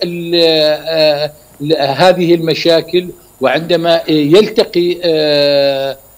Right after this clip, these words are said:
آه، الرؤساء أو يلتقي الوزراء أو على المستوى القادة الكبار، تهدأ هذه الأمور.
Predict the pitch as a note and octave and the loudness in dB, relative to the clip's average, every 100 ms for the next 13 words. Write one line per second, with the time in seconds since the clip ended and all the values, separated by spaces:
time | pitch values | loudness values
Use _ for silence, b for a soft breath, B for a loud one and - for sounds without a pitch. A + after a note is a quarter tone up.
0 | - C#3+ C#3+ C#3 C#3 D#3 D#3 D3+ D3 - | -4 0 2 0 -2 0 0 0 -2 2
1 | D#3+ D#3+ D#3+ C#3 D3 E3+ F#3 F3 D#3+ D3+ | 2 2 0 2 0 0 -4 -2 -2 -2
2 | B2+ C#3+ D3 D#3+ D#3 D3+ C#3 D3 D#3 C#3+ | 2 2 4 2 -2 -4 -2 0 2 2
3 | C#3+ D3 C#3+ D#3+ - D3 C#3 C3+ - D#3 | 0 -4 -4 -6 -2 0 2 -2 0 0
4 | C#3 C#3 C#3 A#2+ - B2 C#3+ F#3 G#3+ E4 | 2 0 0 -6 -6 0 2 2 2 0
5 | F3+ F3+ - F3 E3 D#3 D3 D3+ E3 A3 | 2 0 -2 -2 -2 -2 -4 -4 0 0